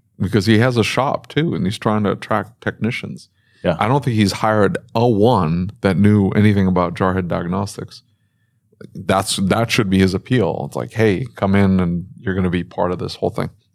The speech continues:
Speaker 1: Anyway.
Speaker 2: But I mean, the name of the class.
Speaker 1: The name of the class nailed it. Killed it with the name of the class. It, it was like this massive hole.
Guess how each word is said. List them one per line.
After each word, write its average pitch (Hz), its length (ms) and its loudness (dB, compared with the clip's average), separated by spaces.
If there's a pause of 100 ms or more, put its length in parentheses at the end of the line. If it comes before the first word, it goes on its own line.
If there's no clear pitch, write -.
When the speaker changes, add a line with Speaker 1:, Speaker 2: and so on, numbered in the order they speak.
(140)
Speaker 1:
Anyway. 82 320 -6 (280)
Speaker 2:
But 113 100 2
I 113 60 2
mean, 101 380 2 (160)
the 110 220 4
name 113 300 2
of 160 80 4
the 90 80 2
class. 113 560 0
Speaker 1:
The 92 100 4
name 113 160 4
of 101 100 4
the - 60 -6
class 92 260 -4
nailed 90 260 0
it. 73 100 -4 (320)
Killed 123 260 2
it 87 80 0
with 90 100 0
the 87 60 0
name 90 220 2
of 85 40 0
the 80 80 -2
class. - 440 -8 (120)
It, 98 280 0
it 95 180 2
was 90 460 -4 (500)
like 90 140 0
this 92 360 -2
massive 104 840 0 (360)
hole. 101 640 0